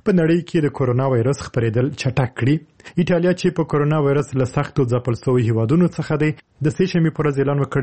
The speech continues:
چې ځینې لګول سوي محدودیتونه به د مې میاشتې په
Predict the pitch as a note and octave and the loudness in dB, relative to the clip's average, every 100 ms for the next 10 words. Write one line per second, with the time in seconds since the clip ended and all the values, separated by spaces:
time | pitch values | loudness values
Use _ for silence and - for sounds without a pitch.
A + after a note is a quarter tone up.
0 | A#2 B2 A2+ C3 A#2+ A#2 A2+ A2 G2 - | -2 -2 0 2 0 0 0 -2 -2 0
1 | E3+ E3 - - - C3+ B2+ B2 C#3 C#3+ | 0 0 -4 -16 -2 0 0 0 0 0
2 | C3+ F#3 A#2+ A2 G#2 _ A#2+ B2 D#3+ F3 | 2 0 2 -2 -6 _ -2 2 2 2
3 | D#3+ - D3+ D3+ | 0 -2 -4 -2